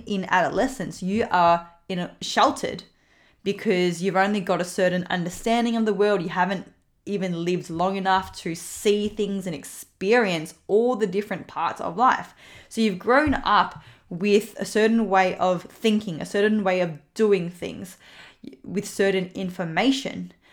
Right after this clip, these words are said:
And then what happens is you enter into the real world as a young adult. You start working, you start learning more about the world, you start expanding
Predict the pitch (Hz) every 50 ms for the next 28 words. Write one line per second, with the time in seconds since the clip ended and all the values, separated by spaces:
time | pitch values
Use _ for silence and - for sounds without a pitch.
0 | - - - 240 226 220 220 214 - 180 - 262 311 320 - 233 208 - - 202
1 | 165 170 180 180 - - 196 247 262 254 311 - 277 277 269 277 220 202 180 160
2 | 175 196 202 196 190 170 151 170 180 202 185 160 147 160 - - - 170 175 185
3 | 180 - 190 185 165 160 208 190 214 214 214 202 - - _ _ - 175 190 185
4 | 151 143 - - 185 175 - - - 233 226 233 233 - - 175 170 180 196 208
5 | 214 214 208 160 151 156 - - 208 190 185 - - - 180 180 175 180 185 196
6 | 214 233 240 226 214 190 180 180 180 180 180 180 165 - 156 160 185 196 180 160
7 | 151 165 175 - 196 185 - - 175 170 - - - - - _ _ - 185 170
8 | 190 220 233 220 196 185 - - 170 170